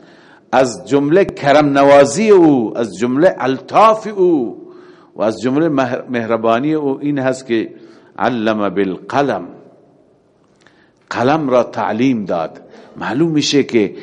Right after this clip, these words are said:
یکی از بزرگترین نعمتهای پروردگار علم هست، دانش هست که به انسان آموخته. بقیه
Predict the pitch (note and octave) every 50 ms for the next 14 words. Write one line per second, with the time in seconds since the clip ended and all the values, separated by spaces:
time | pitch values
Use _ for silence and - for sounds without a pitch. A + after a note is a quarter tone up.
0 | - - - - A#2+ D#3+ - - D3+ - - C#3 C3+ G#2+ G#2 G2 G2 C3 C3 A#2
1 | C#3 - C#3 - - - C3 C3+ E3+ G#3+ A3 E3+ C#3 B2+ B2 A#2+ G#2+ G#2+ A2 A#2
2 | A#2 - - - - - C#3+ F3+ G3+ G3+ G3 F3 C#3 A#2 - B2 A#2 A2 G#2+ G#2
3 | G2 F2 E2 G2+ F2+ F#2+ G#2+ G2+ F2+ E2 - - - - - - - - - _
4 | _ _ _ _ _ _ _ _ _ _ _ _ - A2+ C3+ C#3+ C3+ A#2+ F#2+ E2
5 | - - - - - - - - - - - - E2 F2 G#2 G#2 G2 G2 A2 B2+
6 | B2 - - - - - - - - - - - - - - - - _ - -
7 | A2 G2 A2+ - A2 G#2+ - - - C3 A2 G#2 G2+ F#2+ F#2+ G2 G2 F#2+ - -
8 | - - G#2+ G#2+ F2 D2 E2 G#2 G#2 - - B2+ C#3 D3+ D3+ C#3+ B2+ A#2 G2